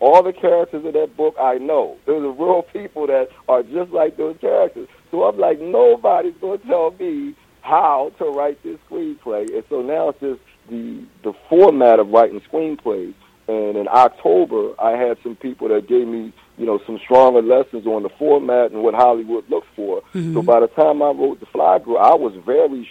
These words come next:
Speaker 1: sharp. Like, you, like, you just came out of the classroom
Speaker 2: Right.
Speaker 1: and you sharp. And so that screenplay was off the hook. I'm talking about this, and I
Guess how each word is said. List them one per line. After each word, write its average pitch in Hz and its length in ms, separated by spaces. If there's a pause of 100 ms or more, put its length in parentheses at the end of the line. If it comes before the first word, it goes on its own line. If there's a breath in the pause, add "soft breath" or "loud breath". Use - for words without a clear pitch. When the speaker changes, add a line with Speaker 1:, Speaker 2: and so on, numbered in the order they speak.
Speaker 1:
sharp. 135 340
Like, 95 220
you, 127 80
like, 117 180
you 139 80
just 127 160
came 139 240
out 135 120
of - 60
the 117 60
classroom 120 800
Speaker 2:
Right. 165 200
Speaker 1:
and 151 140
you 156 120 (100)
sharp. 151 300 (240 soft breath)
And 123 180
so 127 140
that 165 260
screenplay 147 680
was 113 200 (140)
off 131 420
the 98 180
hook. - 360 (360 soft breath)
I'm 151 180
talking 127 280
about 110 180
this, 151 140 (160)
and 120 120
I 135 140